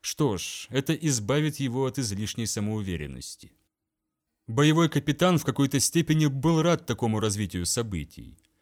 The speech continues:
То, что после столкновения с Девой Битвы он смог выжить и впасть в состояние стазиса,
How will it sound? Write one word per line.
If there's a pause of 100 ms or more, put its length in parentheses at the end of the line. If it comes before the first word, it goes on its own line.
(340)
То,
что
после
столкновения
с
Девой
Битвы
он
смог
выжить
и
впасть
в
состояние
стазиса,